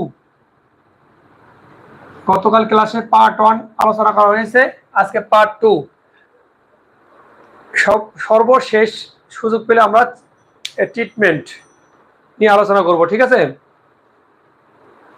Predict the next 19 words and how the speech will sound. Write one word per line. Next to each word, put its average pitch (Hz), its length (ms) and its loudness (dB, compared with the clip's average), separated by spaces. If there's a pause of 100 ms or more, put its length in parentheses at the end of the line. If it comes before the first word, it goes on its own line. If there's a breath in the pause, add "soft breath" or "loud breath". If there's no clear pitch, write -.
(1800)
তাহলে 190 360 2
আমরা 214 180 2 (840 soft breath)
যৌন 196 220 -2 (140)
সমস্যাগুলো, 226 500 0 (1080 soft breath)
তাহলে 190 180 4 (180)
পার্ট 208 200 4
টু 233 60 -4 (120)
যে 220 120 -8
কি 240 120 -8
আসবে, 233 160 -2 (100)
সাধারণত 220 280 0 (120)
যৌন 220 160 0 (260)
সমস্যাগুলো 220 500 2 (560)
নিম্নলিখিতভাবে 226 680 0
ভাগ 202 180 2
করা 208 200 4
যায়। 147 160 2 (760)
আমরা 202 280 0
যৌন 214 140 -2